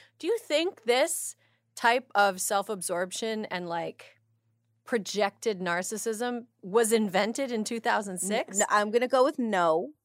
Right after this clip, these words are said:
Speaker 2: I'm, I think it's been around for a very long time, though I do think if you go back in the Nancy Meyer movies, you're like, "Okay."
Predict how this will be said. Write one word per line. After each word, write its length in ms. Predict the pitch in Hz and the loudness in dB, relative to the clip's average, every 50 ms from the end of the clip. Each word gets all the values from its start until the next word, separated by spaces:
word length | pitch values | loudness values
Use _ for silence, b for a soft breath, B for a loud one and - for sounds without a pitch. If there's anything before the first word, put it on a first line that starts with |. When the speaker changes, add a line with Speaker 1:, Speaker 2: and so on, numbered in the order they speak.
| _ - | _ -4
Speaker 2:
I'm, 320 | - 160 180 190 208 220 208 - - | 0 0 0 0 -2 -6 -6 -4 0
I 180 | 143 185 196 226 | 2 2 2 2
think 220 | - - 220 - | 0 -4 -4 -4
it's 180 | 233 208 - - _ _ _ 175 - | -6 -6 -8 -18 _ _ _ -8 -2
been 140 | 220 208 | -2 0
around 340 | 220 233 226 190 196 247 - | 0 2 2 2 2 0 -2
for 140 | - 254 262 | -2 -2 -2
a 40 | 262 | 0
very 280 | 190 196 180 185 208 233 | 2 2 2 2 2 0
long 240 | 247 247 269 349 349 | 0 -2 -2 -2 -4
time, 440 | - 233 175 170 165 175 220 269 - b b b b b | -2 -2 0 0 0 0 -2 -6 -10 b b b b b
though 120 | 233 208 | 0 2
I 120 | 214 233 | 2 2
do 240 | 226 - 262 269 277 | 0 -2 -6 -8 -6
think 200 | 285 277 247 - | -6 -8 -8 -8
if 120 | 214 - 220 | -10 -12 -8
you 60 | 196 | -4
go 160 | 214 214 202 | -2 -2 2
back 240 | 190 190 185 196 - | 2 2 2 2 0
in 80 | 190 190 | -4 -6
the 60 | 190 | -4
Nancy 340 | 190 190 185 196 - 190 190 | -4 -4 -4 -4 -8 -8 -4
Meyer 240 | 185 180 175 170 175 | -2 -2 0 0 0
movies, 520 | 196 240 277 285 214 226 185 175 180 - | 2 2 2 2 2 -2 -2 -2 -4 -4
you're 120 | 196 185 180 | -4 -2 0
like, 300 | 185 170 165 160 - _ - - | 2 2 0 0 -2 _ 0 4
"Okay." 840 | 202 202 202 202 196 196 190 - 180 156 156 139 113 107 113 120 | 6 6 8 6 6 4 0 -2 -4 -4 -4 -4 -4 -6 -8 -12